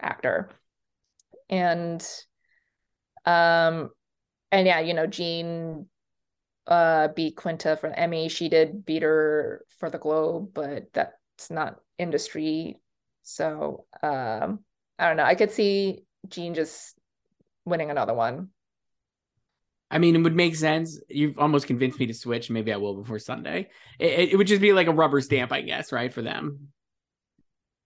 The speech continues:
Speaker 1: Yeah, and I, I don't know. It, it kinda, it, it's like when, like, the Maisel cast beat Fleabag.
Speaker 2: Right.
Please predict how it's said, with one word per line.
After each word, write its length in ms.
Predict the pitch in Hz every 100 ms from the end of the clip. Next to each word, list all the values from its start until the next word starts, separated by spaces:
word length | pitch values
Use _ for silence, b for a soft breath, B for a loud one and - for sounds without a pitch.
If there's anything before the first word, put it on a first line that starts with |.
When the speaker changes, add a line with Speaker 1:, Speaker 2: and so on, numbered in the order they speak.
| _ _ _ _ _ _ _ _ _ -
Speaker 1:
Yeah, 480 | 302 302 254 240 233
and 540 | - 240 233 226 226 208 - _ _ _ _ _ _ _ _ _ _ _ _ _ _ _ _
I, 240 | 220 220 - - _
I 80 | 214
don't 140 | 208 175
know. 100 | 160
It, 240 | - 233
it 180 | - 226
kinda, 300 | - 294 277 -
it, 120 | 214 -
it's 200 | 233 -
like 260 | 269 233 226
when, 340 | 214 202 196
like, 180 | 190 190
the 60 |
Maisel 680 | 180 175 180 185 180 175 170
cast 520 | - 160 160 160 - _ _ _ -
beat 200 | 175 -
Fleabag. 500 | 165 139 95 65 - - _ _ _ _ _
Speaker 2:
Right. 340 | - 123 -